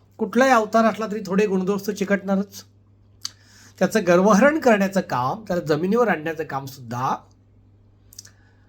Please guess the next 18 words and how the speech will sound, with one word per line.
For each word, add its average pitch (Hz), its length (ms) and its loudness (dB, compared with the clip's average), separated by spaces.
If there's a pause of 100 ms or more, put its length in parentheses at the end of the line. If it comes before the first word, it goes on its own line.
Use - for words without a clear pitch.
हनुमंताने 135 640 -6
केलं. 95 260 -14 (600)
ती - 60 -20
कथा 165 240 0
माहिती 196 220 -4
आहे 269 80 -14
तुम्हाला? 196 300 -8 (1120)
त्या 143 220 0 (560)
पर्वतावर 165 540 -2 (800)
भीम 151 300 0
गेला 147 200 0
होता 160 360 -6 (600)
आणि 139 140 -10
हनुमंत 160 440 -6
असे 160 400 -4
आरामात 160 480 0
पहुडले 127 500 -8
होते. - 380 -14